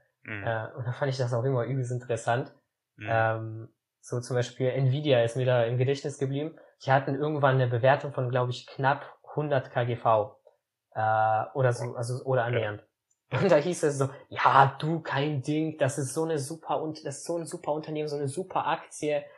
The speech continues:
Speaker 2: Äh,
Speaker 1: Mhm.
Speaker 2: die werden nur noch wachsen, die können gar nicht schrumpfen.“ Und, ähm, sobald der Nasdaq ein bisschen gefallen ist, hieß es dann, „Nee, das ist fundamental, ist das eigentlich gar nicht so geil und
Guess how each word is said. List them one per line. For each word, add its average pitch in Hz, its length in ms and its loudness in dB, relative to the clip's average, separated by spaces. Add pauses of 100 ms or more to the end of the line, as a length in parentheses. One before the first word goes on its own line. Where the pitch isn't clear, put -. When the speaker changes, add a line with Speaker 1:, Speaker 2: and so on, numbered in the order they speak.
(320)
Speaker 2:
Äh, 123 220 2
Speaker 1:
Mhm. - 20 -2
Speaker 2:
die 127 160 -2
werden 160 260 4
nur 202 160 8
noch 160 240 2
wachsen, 156 340 0
die 135 140 -6
können 190 260 2
gar 151 140 2
nicht 156 160 -4
schrumpfen.“ 131 500 -6 (400)
Und, - 340 -4 (500)
ähm, 131 640 2 (120)
sobald - 560 6
der 143 80 6
Nasdaq 135 340 2
ein 127 40 -4
bisschen 139 220 -4
gefallen 135 340 4
ist, 139 100 -6
hieß - 160 -4
es - 60 -14
dann, 127 220 0
„Nee, 160 320 2
das 139 200 2
ist 143 120 -6
fundamental, 156 640 2
ist 147 120 -4
das 139 120 -2
eigentlich 143 260 -6
gar 143 180 2
nicht 180 200 0
so 135 120 -2
geil 143 460 10
und 123 300 -2